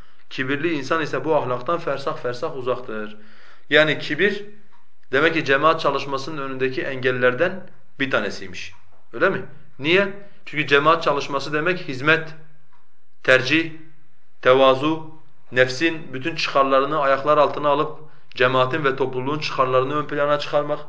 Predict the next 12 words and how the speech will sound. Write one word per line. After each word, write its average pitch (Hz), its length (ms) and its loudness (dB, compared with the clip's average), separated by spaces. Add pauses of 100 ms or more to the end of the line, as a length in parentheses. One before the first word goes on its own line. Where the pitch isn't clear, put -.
(140)
menfaatlerini 123 600 2
ön 151 100 0
plana 151 340 -2
çıkarmaktır. 160 580 -4 (580)
Kibirli 139 440 -2
insan 147 240 0
için 143 220 -4
de 127 140 0
bunun 139 140 -6
olması 127 380 -4
ne 156 140 -2
değildir? 143 340 -4